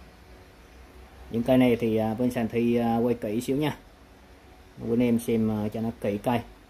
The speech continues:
Những cây này tương đối cao tiền. Thì, à, quý anh em cố gắng xem kỹ. Phần báo giá thì, à, bên Sàn Thi luôn báo giá ở phần cuối video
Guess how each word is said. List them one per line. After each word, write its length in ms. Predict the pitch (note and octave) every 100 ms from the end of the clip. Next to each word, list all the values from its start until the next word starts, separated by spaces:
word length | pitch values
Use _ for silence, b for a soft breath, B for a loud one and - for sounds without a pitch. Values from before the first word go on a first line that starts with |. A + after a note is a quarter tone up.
| - - - A2+
Những 260 | A2 B2 B2
cây 120 | A#2
này 240 | G#2+ G2+
tương 160 | A#2 A2+
đối 140 | A2+
cao 200 | B2+ A#2 G#2
tiền. 180 | A2+ G#2 - - - - - - - - - - - - A#2+
Thì, 80 | A2 G2+ F#2+
à, 80 | G2
quý 60 | G2+
anh 80 | A#2
em 140 | A2+ A#2
cố 80 |
gắng 240 | A#2+ C3 -
xem 200 | B2 A2+
kỹ. 260 | G#2+ G2+ - -
Phần 140 | G#2+
báo 100 | A2+
giá 300 | B2+ B2 C3
thì, 200 | C3 A2
à, 100 | G#2+
bên 120 | G#2+ A2+
Sàn 180 | A#2
Thi 160 | A2 A2+
luôn 280 | A#2 A#2 A#2
báo 100 | B2+
giá 200 | B2+ B2+
ở 60 |
phần 200 | C#3 A2 G2
cuối 140 | B2
video 280 | D3 C3 B2